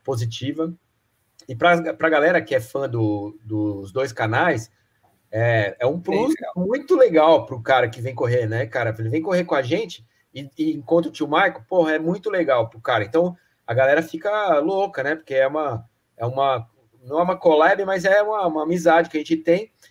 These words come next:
Speaker 1: e que pra quem vem é muito legal. Então, é muito bom ter o Maico aí com a gente também nesse, nesses eventos e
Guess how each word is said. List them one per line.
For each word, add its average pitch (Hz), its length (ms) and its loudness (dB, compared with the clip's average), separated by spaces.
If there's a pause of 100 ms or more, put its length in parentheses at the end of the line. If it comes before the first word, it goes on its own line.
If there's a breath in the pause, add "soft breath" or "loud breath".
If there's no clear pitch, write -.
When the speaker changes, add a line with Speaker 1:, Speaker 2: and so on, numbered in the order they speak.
(200 soft breath)
Speaker 1:
e 175 260 0 (160)
que 196 160 -12
pra 185 180 0
quem 208 220 -4
vem 185 420 -2 (360)
é 143 80 -4
muito 160 240 0
legal. 139 340 2
Então, 156 480 0
é 143 80 0
muito 165 460 -4
bom 123 400 -4
ter 123 160 -2
o 110 400 0
Maico 110 320 -2
aí 107 80 -2
com 120 100 -4
a 110 60 0
gente 110 320 -2
também 107 240 -4
nesse, 104 400 -10
nesses 95 260 -16
eventos 107 420 -8
e 127 240 -12